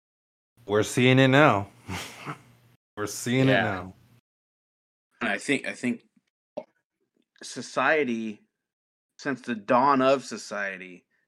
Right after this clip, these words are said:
Speaker 3: has been seek-, seeking out to be
Speaker 2: Right.
Speaker 3: centered, right? We see it all the time. We see it at work. We see it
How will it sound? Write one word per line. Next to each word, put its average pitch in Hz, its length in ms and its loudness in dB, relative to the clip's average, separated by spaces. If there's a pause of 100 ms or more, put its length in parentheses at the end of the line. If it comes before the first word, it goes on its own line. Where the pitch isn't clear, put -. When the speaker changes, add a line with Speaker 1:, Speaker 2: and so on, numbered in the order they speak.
Speaker 3:
has 110 160 -10
been 110 180 -8
seek-, 110 480 -12
seeking 120 500 -4
out 110 200 -6
to 107 60 -4
be 104 40 0
Speaker 2:
Right. 98 160 -2
Speaker 3:
centered, 87 580 -10 (280)
right? 101 260 -2 (640)
We 120 100 -2
see 135 260 0
it 127 100 4
all 104 220 -2
the 110 80 -8
time. 113 280 -2
We 101 60 -8
see 117 220 -4
it 110 80 -2
at 98 100 -8
work. 113 360 -4
We 101 80 -12
see 107 260 -8
it 87 160 -8